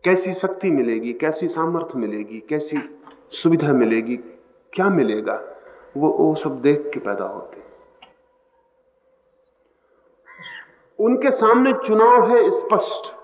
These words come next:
कि वो किसको चुने, कहाँ जाएं, और इसलिए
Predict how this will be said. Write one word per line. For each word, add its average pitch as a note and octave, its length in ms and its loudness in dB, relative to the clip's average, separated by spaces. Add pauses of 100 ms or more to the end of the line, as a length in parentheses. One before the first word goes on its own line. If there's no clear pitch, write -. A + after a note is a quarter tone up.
(1400)
कि D3+ 60 0
वो C#3+ 120 6
किसको - 360 0
चुने, G#2 500 0 (440)
कहाँ D3+ 300 0
जाएं, A#2+ 460 -2 (680)
और D#3+ 160 4
इसलिए D#3+ 680 -2